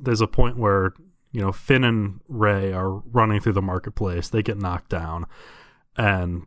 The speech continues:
the first thing that Finn asks when he, like, shakes off the dizziness is, "Are you okay?" And we get this shot of Rey processing that. And, like, you, you realize that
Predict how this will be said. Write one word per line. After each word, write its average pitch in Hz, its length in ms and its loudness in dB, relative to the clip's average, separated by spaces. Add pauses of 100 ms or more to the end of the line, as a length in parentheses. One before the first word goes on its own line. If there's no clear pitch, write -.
(140)
the 143 80 2
first 135 300 2
thing 123 160 4
that 107 120 -2
Finn 110 260 2
asks 104 560 2
when 98 120 0
he, 104 120 2
like, 90 380 -4
shakes - 320 2
off 101 160 4
the - 80 -6
dizziness 101 480 2
is, 104 160 -4
"Are 117 180 4
you 110 220 0
okay?" 90 560 0 (560)
And 123 120 6
we 123 80 8
get 131 100 0
this 131 140 4
shot 120 340 4
of 95 200 0
Rey 101 300 4
processing 131 760 6
that. 143 340 2
And, 117 180 0
like, 87 280 -2 (280)
you, 123 240 2
you 117 200 4
realize 110 540 4
that 95 240 0